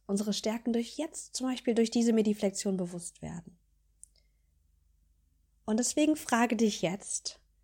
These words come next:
für jede, für jeden deiner Momente, was steckt hinter diesem strahlenden Moment? Welche Stärken, Kompetenzen oder Qualitäten von dir verbergen sich dahinter?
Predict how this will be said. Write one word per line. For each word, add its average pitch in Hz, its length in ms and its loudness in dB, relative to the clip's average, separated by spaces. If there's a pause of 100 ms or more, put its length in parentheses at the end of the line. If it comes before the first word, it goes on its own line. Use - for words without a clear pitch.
(220)
für - 160 -4
jede, 233 560 4 (380)
für - 160 0
jeden 254 260 4
deiner 220 220 4
Momente, 196 580 2 (500)
was 196 300 -2
steckt - 460 -2
hinter 220 320 2
diesem 185 260 0
strahlenden 170 640 -6
Moment? 165 560 -12 (2500)
Welche 247 280 -2
Stärken, 196 800 -2
Kompetenzen 202 760 -2
oder 185 220 -2
Qualitäten 214 680 2
von 196 220 0
dir 185 320 0
verbergen 202 440 0
sich 175 220 -6
dahinter? 170 580 -10